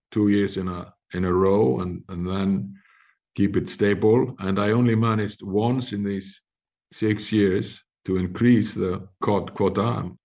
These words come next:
And even if I had to take these very difficult decisions, we still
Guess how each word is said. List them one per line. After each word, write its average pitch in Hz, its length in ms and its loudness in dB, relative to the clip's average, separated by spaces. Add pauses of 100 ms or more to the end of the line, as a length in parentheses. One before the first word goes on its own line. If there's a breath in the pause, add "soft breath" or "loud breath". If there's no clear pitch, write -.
(160)
And 95 480 -2 (180)
even 117 320 6
if 107 220 0 (120)
I 98 120 -2
had 104 200 0
to 98 100 -2
take 98 260 -2
these 98 360 -4 (320)
very 95 200 2
difficult 98 460 -2
decisions, 104 800 -4
we 95 160 -4
still 110 500 2